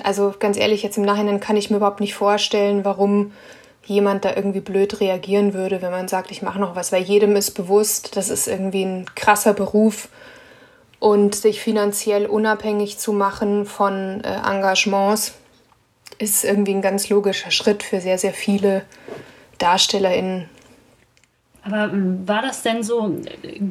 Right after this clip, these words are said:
Speaker 2: generell noch mal so ein bisschen zu deinem Werdegang einfach? Wusstest du von wegen, „Okay, wenn ich jetzt in den künstlerischen Bereich bin, ich kann das jetzt machen, bis ich so und so alt bin“,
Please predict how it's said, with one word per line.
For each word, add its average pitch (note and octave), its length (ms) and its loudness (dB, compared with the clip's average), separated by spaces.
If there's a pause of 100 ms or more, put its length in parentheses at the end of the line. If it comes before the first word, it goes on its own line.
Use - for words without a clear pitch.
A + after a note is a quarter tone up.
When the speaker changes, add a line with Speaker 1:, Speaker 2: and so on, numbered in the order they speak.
Speaker 2:
generell A3 420 0
noch G#3 160 -4
mal G#3 120 0
so G3+ 100 -2
ein G3+ 100 2
bisschen G#3+ 340 -4
zu A3 140 -8
deinem G3 300 -2
Werdegang F#3+ 540 0
einfach? G3 500 -2
Wusstest A3 520 -6
du B3 80 -12
von A#3 240 -6
wegen, A3 240 2
„Okay, C4 340 0 (360)
wenn G#3+ 160 2
ich G#3+ 80 0
jetzt A3+ 160 -2
in G#3+ 80 -2
den G#3 100 2
künstlerischen G#3+ 640 -2
Bereich G3+ 360 0
bin, A3+ 260 0
ich - 180 -6
kann A3 220 0
das G#3 180 0
jetzt G#3 260 -4
machen, G3+ 400 0
bis G3+ 240 -2
ich - 460 -4
so G3 280 -6
und A3 260 0
so G#3 140 -2
alt G3 240 0
bin“, B3+ 260 2